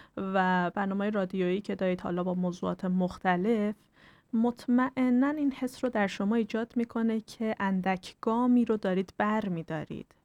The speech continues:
و این در ایجاد احساس خوشبختی برای شما یا کارشناساتون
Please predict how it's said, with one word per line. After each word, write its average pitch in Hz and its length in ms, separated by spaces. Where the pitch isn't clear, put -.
و 208 160
این 262 280
در 208 300
ایجاد 233 420
احساس 196 340
خوشبختی 185 800
برای 185 300
شما 180 480
یا 180 100
کارشناساتون 185 1120